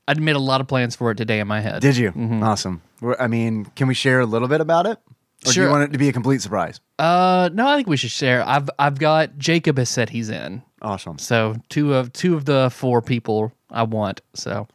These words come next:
Speaker 2: You are crafting a game,
Speaker 1: Mm-hmm.
Speaker 2: correct?
Speaker 1: Mm-hmm.
Speaker 2: All right. And it's a, it's a trivia game?
Speaker 1: It will be, yeah, I'll, it'll be the Great Video Game Quiz.
Speaker 2: All right.
Speaker 1: So modeled after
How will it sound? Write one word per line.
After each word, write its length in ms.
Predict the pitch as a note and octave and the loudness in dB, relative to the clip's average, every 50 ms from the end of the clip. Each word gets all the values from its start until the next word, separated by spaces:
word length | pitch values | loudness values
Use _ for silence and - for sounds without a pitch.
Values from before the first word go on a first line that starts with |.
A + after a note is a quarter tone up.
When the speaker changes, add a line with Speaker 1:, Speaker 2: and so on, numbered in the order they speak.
| _ _ | _ _
Speaker 2:
You 180 | - A#2+ C3 C#3+ | -2 0 4 4
are 100 | C#3 B2+ | 4 4
crafting 480 | C3 C#3 C3+ C3+ C3+ B2+ - C#3 B2+ A#2 | 4 4 4 4 4 2 2 0 0 0
a 40 | |
game, 480 | G#2 G2 C3 C3 A#2 G2 E2+ D#2+ - - _ _ _ | 0 0 0 0 0 0 -4 -8 -12 -16 _ _ _
Speaker 1:
Mm-hmm. 100 | C#3 C3+ | -4 -2
Speaker 2:
correct? 420 | B2+ A2+ A2 A2 A#2+ C#3 - _ - | 2 2 4 4 2 0 -2 _ -4
Speaker 1:
Mm-hmm. 360 | - B2 C3 B2+ C3 B2 A#2 A#2 | -2 0 2 2 2 0 0 -2
Speaker 2:
All 60 | F2+ | -4
right. 200 | F2+ F2 E2 E2 - _ _ _ B2 | -6 -8 -10 -14 -18 _ _ _ -4
And 120 | B2 A#2+ | -2 0
it's 160 | A#2 G#2+ - A#2+ | 0 0 2 2
a, 80 | A2+ | 2
it's 280 | G#2+ - - D3+ C#3 - | 0 0 -2 -4 -2 -2
a 60 | A2+ | -4
trivia 400 | - - - C3 C3+ C#3 D3+ D3+ | -4 -2 0 0 2 2 0 0
game? 340 | D3 D3+ D3 D#3 F3+ G3+ - _ _ _ | 0 0 0 0 -2 -4 -8 _ _ _
Speaker 1:
It 140 | B2+ B2+ A#2+ | -6 -4 -2
will 100 | B2+ B2+ | -2 -2
be, 240 | B2+ C3 C3 C3 B2+ | 0 2 2 2 2
yeah, 240 | A#2+ B2 A#2+ A2 G#2 A#2 | 2 2 2 2 2 2
I'll, 140 | C3+ C#3 C3+ | 0 0 -2
it'll 140 | - C3 C#3+ | -4 -2 0
be 140 | C#3 D#3+ | 0 0
the 200 | D3+ C3+ D3 C#3 | 0 0 0 -2
Great 600 | A#2+ A#2+ - D3 C#3+ D3+ D#3 E3 D#3+ - - - - _ | -2 0 0 2 2 4 2 2 0 -2 -8 -10 -12 _
Video 380 | - E3 D3+ D3 C#3 C#3+ C#3 C3+ | -2 0 2 2 4 4 2 2
Game 320 | C3+ C#3 B2+ B2+ B2 B2 | 2 2 2 2 2 0
Quiz. 480 | - - C3 A#2+ A2 G2+ F2+ G#2 A2+ F#2+ | 0 2 2 2 2 0 -4 -6 -6 -6
Speaker 2:
All 80 | F#2 | -4
right. 160 | F2+ F2+ F2 - _ _ _ - | -6 -6 -8 -10 _ _ _ -12
Speaker 1:
So 480 | - - C3 B2 A#2 A#2 A#2 A2+ A2 - - _ _ _ _ _ | -4 0 2 2 2 2 0 -2 -4 -6 -14 _ _ _ _ _
modeled 480 | - D#3 D3+ D#3 D#3 E3 E3 D#3 D#3 C#3 - | -6 0 0 2 2 4 4 2 2 2 2
after 800 | C#3 C#3+ D3 C#3 - - D3+ C#3+ C3+ C3 B2 A#2 A#2 A#2+ A2+ | 0 0 0 0 0 0 2 4 4 4 4 2 2 0 -2